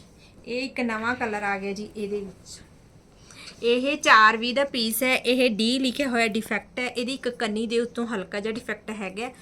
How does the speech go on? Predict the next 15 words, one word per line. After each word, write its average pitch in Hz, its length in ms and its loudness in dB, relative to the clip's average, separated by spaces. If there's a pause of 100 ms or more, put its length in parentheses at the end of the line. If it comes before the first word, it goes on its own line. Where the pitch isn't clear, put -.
(220)
ਉਹ 240 100 2
ਜੇ 254 120 -4
ਤੁਸੀਂ 240 320 -8
ਜਿਹੜਾ 226 200 0
ਭੈਣ 247 300 0
ਲਊਗੀ 202 300 -2
ਉਹਨੂੰ 220 240 -4
ਆਪਾਂ 214 280 -6 (300)
ਵੀਡੀਓ 214 260 -2
ਕਾਲ 180 220 -6
ਦੇ 175 80 -8
ਉੱਤੇ 180 160 -14
ਦਿਖਾ 196 260 -12
ਸਕਦੇ - 360 -16
ਹਾਂਗੇ। 170 200 -20